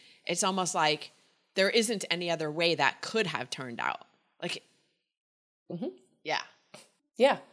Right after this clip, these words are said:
Speaker 2: But I didn't realize that
Speaker 1: Of
Speaker 2: at the
Speaker 1: course,
Speaker 2: time.
Speaker 1: of course.
Speaker 2: Right? I didn't realize walking into that very last meet that I had done nothing to actively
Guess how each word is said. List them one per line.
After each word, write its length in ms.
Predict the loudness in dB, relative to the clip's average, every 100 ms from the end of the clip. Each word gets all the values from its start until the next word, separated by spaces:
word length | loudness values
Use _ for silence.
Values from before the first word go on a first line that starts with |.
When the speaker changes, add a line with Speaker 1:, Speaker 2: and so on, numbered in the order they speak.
| -20 -20 -2
Speaker 2:
But 160 | 6 8
I 100 | 8
didn't 260 | 8 6
realize 540 | 4 0 0 0 0 -2
that 100 | -6
Speaker 1:
Of 60 |
Speaker 2:
at 40 | -4
the 40 |
Speaker 1:
course, 360 | 2 2 0 -6
Speaker 2:
time. 100 | -12
Speaker 1:
of 120 | -16 -8
course. 460 | -6 -6 -10 -10 0
Speaker 2:
Right? 300 | 2 2 -4 -20 _ _ _ 2
I 100 | 6
didn't 240 | 6 6
realize 360 | 4 2 4 4
walking 440 | 6 4 0 0
into 260 | 0 0 0
that 240 | 0 0
very 280 | 0 -2 0
last 360 | 0 0 0 -2
meet 300 | -2 -2 2
that 260 | 2 2 -4 _ _
I 140 | -8 -4
had 300 | 0 0 2
done 400 | 2 2 0 -2
nothing 440 | -4 -4 -2 -2
to 120 | -4 -8 -6
actively 600 | -8 -8 -6 -2 -2 -2